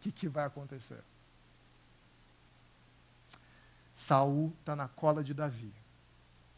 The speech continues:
quase apanhando ele.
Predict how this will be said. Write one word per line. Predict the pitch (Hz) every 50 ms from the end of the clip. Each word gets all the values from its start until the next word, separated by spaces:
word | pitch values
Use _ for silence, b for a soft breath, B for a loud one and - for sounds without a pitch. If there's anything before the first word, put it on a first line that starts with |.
| - - - - - - - - - - - - - - - - - - - - - - - -
quase | - - 170 170 180 160 131 175
apanhando | 170 - - 165 156 151 147 147 143 139 131
ele. | 123 117 107 107 120 127